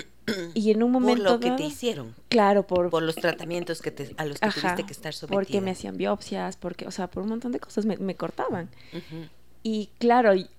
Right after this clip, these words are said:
Speaker 2: tú entras a Instagram y ves los cuerpos perfectos, ¿no? O sea, las piernas sin una sola cicatriz, sin nada, el abdomen perfecto. Y entonces, claro, yo tengo cicatrices en el abdomen, en las piernas.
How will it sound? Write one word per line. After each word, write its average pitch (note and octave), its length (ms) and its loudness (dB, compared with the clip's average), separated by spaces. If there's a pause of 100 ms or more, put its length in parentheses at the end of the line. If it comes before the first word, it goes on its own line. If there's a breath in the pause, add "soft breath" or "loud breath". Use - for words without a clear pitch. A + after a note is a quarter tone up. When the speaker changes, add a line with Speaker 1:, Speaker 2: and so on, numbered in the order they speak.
Speaker 2:
tú G#3 120 4
entras G#3 500 2
a F#3 120 0
Instagram F#3+ 540 -4
y F#3+ 100 -2
ves F3+ 180 -2
los F#3 120 -14
cuerpos F#3 400 -8 (120)
perfectos, - 540 -8
¿no? G3 120 -12
O - 140 -18
sea, G3 140 -6
las F#3+ 140 -2
piernas G3 480 -2 (260)
sin G#3+ 220 0
una A3 240 4
sola F3+ 260 -6
cicatriz, F3 560 -8
sin F3+ 240 -8
nada, E3+ 380 -4 (160)
el F#3+ 100 0
abdomen F#3+ 420 -2
perfecto. E3+ 440 -8
Y D#3+ 160 -10
entonces, G#3 400 -18
claro, E3 200 -6
yo E3 100 -8
tengo F3+ 200 -12
cicatrices - 720 -8 (320 loud breath)
en A3+ 140 0
el G#3+ 80 4
abdomen, E3+ 380 -2
en F#3+ 80 -6
las G3+ 180 -6
piernas. E3+ 520 -6